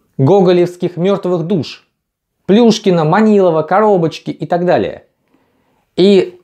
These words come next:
доллар говорит, что только Плюшкин выбивается из всей этой череды персонажей. Он говорит, что Плюшкин, он, наверное, эталонный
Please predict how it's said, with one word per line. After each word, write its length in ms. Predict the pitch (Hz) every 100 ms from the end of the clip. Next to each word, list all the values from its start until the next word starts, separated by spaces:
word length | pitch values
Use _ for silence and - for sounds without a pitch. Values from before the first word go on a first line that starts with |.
| -
доллар 340 | 156 208 202
говорит, 400 | 185 190 196 220
что 460 | - 196 190 - - _ _ _ _ _ _ _ _ _ _ -
только 680 | 185 208 190 202 190 - - _ _ _ _ _ _ _ _ -
Плюшкин 440 | 233 240 - 135
выбивается 640 | 131 160 156 117 104 - 104
из 420 | - 151 131 127 - -
всей 320 | - 151 135
этой 320 | - 135 117
череды 640 | - 139 147 127 85 - _
персонажей. 640 | 131 127 147 147 104 82 - _ _
Он 140 | 151 160
говорит, 260 | 190 214
что 500 | 214 - 214 202 - _ _
Плюшкин, 680 | 185 220 226 - 220 208 - -
он, 320 | 185 202 196 - _ _ _ -
наверное, 580 | 156 208 202 202 - -
эталонный 960 | 180 175 202 220 254 233 196 156 110